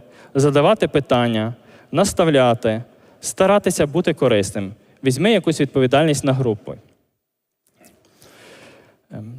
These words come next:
це був перший інструмент, який Бог дає нам для нашого духовного зростання.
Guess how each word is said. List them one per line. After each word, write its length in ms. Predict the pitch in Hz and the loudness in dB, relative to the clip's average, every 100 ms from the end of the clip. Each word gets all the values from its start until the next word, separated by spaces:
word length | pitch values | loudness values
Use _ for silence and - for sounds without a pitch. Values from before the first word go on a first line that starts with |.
| 120 | -8
це 160 | - | -2
був 220 | 180 170 - - | 0 -2 -2 0
перший 340 | 165 156 156 | 0 0 -2
інструмент, 500 | 135 - 151 208 220 | -4 -4 -2 0 0
який 220 | 156 151 | 0 0
Бог 280 | 131 147 139 | 0 0 0
дає 240 | 131 131 | 0 0
нам 180 | 190 165 | 0 0
для 100 | 131 | 0
нашого 360 | 135 165 156 135 | 0 0 0 -2
духовного 500 | 127 147 147 139 135 | -2 -2 0 0 0
зростання. 640 | 135 127 - 107 92 67 | 2 0 0 -2 -4 -10